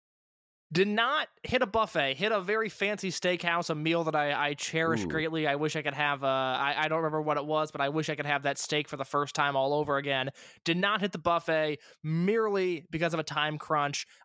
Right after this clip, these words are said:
Speaker 1: I am white trash. I am low class. I have never turned down a buffet when offered. I just did not have the chance to slide my plate across, uh, the buffet line that, that trip.
Speaker 2: Well, I was going with Vegas because that's, like, the well-known one.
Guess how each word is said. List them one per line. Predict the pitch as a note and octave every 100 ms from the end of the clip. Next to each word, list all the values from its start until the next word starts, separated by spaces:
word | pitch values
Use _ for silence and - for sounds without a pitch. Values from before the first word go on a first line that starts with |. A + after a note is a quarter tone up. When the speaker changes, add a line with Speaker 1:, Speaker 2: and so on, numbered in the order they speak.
| -
Speaker 1:
I | D#3 D#3
am | F3+ F#3 F#3+
white | E3+ E3+ -
trash. | - D#3+ D3+ D3+ - - - -
I | D3 -
am | E3 E3
low | E3+ D#3+ D#3
class. | - D3+ D3 C#3+ - -
I | C#3+
have | C#3+ C#3
never | D3 E3+ F3
turned | D#3+ E3 D#3
down | D3+ D3
a |
buffet | C#3+ D3 C#3+ C#3+
when | C#3 -
offered. | D#3+ D#3 D#3 D3+ C#3+
I | C#3+
just | C#3+ D3 -
did | D#3
not | D3+ D3+
have | D3 C#3+
the | D3
chance | - D3 C#3 C3+ - _ -
to | F3+ E3+ C#3+
slide | - - - D#3+ D#3 D3+
my | C#3+ C#3+
plate | - D#3 D3
across, | D3 - C3 D#3+ C#3 - - - _
uh, | C#3 C3
the | C#3+
buffet | D3 D3+ - C#3
line | C3 A#2+ B2+ B2+ A#2
that, | C3+ -
that | D3+ B2+
trip. | - - - - - _ _ _ _
Speaker 2:
Well, | D#3 E3+
I | -
was | D#3+ D#3
going | - F#3+ F#3 F3
with | C#3
Vegas | - A2 A2+ C3 -
because | A2+ A#2+
that's, | A2+ -
like, | G#2+
the | G#2
well-known | G2 F#2 F#2 E2+
one. | F2+ F#2+